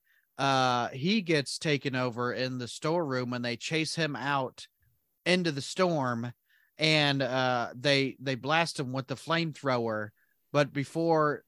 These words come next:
they hit him with the flamethrower, there's just this moan growl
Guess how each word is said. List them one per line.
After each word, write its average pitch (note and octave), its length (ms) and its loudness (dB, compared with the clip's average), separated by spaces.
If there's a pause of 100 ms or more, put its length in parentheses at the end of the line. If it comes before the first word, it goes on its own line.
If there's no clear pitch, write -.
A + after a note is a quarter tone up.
they C#3+ 180 0
hit D#3+ 140 2
him F3 80 0
with C#3 100 -4
the B2+ 80 -6
flamethrower, B2+ 760 -2
there's C#3+ 220 -2
just D3+ 320 -2
this C#3 200 -4
moan D#3 1000 2
growl C3+ 800 2